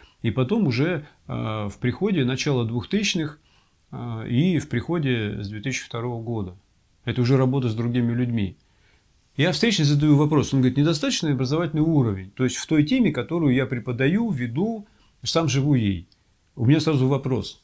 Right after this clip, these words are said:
где преподают аскетику? Где у нас выпускают, в каких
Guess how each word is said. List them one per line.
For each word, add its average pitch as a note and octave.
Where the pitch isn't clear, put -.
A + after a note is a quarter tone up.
где A#2+
преподают C#3+
аскетику? -
Где B2+
у D#3+
нас F#3+
выпускают, D3+
в -
каких G3